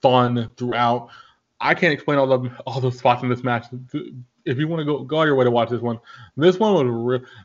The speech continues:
I'll say the first two Dusty Cup, Cup match, the, the, all three Dusty Cup matches are something to watch. I, I enjoyed all three of them. They were so much fun.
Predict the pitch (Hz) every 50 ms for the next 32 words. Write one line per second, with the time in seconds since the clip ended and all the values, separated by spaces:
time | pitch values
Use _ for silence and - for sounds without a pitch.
0 | _ _ - - 175 190 196 220 190 156 139 135 - - 170 185 180 - 196 170
1 | 185 170 165 143 - 160 156 160 - - - 160 165 - - 160 160 151 - 175
2 | - 147 139 147 147 143 143 139 139 _ _ _ - 131 123 127 143 _ - 156
3 | 165 190 208 202 - - - - 175 165 156 143 131 120 117 - 131 127 - 127
4 | - 151 - 123 120 127 - - 127 - - _ _ _ _ - - - 131 131
5 | 127 131 - 139 127 120 - 139 123 120 - 123 123 113 107 - - - - -
6 | - 120 123 139 143 139 131 - - 120 131 135 131 123 120 131 131 131 131 123
7 | 120 120 131 127 123 123 127 117 117 _ - 135 135 135 131 - - - 127 120
8 | 113 - - 120 117 117